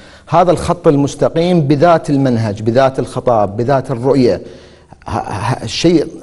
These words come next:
أعتقد أنه لم يكن طبيعيًا في الوضع العراقي أنه جهة سياسية تتخذ مسار واحد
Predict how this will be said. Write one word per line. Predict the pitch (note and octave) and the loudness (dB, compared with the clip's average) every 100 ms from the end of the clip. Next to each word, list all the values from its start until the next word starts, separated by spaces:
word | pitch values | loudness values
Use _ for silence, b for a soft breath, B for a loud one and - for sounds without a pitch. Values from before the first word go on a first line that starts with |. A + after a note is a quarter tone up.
| - | -8
أعتقد | - - E3+ D#3+ | -8 -6 -6 -2
أنه | D3+ D3 C#3 B2+ B2 B B | 0 0 0 -2 -4 B B
لم | C#3 E3 | 0 2
يكن | D3+ D3+ | 2 0
طبيعيًا | C3 B2 D3 F3 | 0 0 0 0
في | D3+ | 2
الوضع | C3 B2+ | 0 2
العراقي | G#2+ A2+ B2+ C3+ C3 G2+ F2+ | 0 2 2 2 0 -4 -4
أنه | A#2 A#2 A#2+ G#2 - B B | -2 0 -2 -4 -14 B B
جهة | A2 G#2+ B2+ | -4 0 2
سياسية | B2 B2+ A#2 A#2 D#3+ D#3+ | 2 2 0 0 0 2
تتخذ | D#3 - - D3+ C#3 A#2+ | 0 -4 -6 -4 -2 -2
مسار | A#2 - C#3+ C3+ | -2 0 0 2
واحد | C3 D#3 - D#3+ | 2 2 0 -4